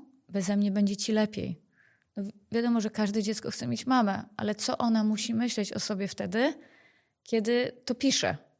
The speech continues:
Tak? I, i myślę, że to jest taki bardzo poważny problem, który, którego my sobie w ogóle nie zdajemy sprawy.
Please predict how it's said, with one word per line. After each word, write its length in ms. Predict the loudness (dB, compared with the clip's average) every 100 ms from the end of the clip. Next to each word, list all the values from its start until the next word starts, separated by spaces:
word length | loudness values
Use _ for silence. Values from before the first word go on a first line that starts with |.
| _ _ _ _
Tak? 340 | -8 -6 -6
I, 240 | -6 -2 0
i 40 |
myślę, 240 | 0 -2
że 100 | -6
to 180 | -2 0
jest 140 | 0 -2
taki 200 | -4 -2
bardzo 320 | -2 -2 -4
poważny 480 | -6 -2 0 0 -2
problem, 380 | -4 -2 -2
który, 260 | -4 -6 -12
którego 240 | -6 -4
my 100 | -2
sobie 220 | -2 -2 -4
w 140 | 0
ogóle 240 | 0 2
nie 100 | 2
zdajemy 320 | 0 -2 -2 -2
sprawy. 600 | -4 -4 -4 -2 -2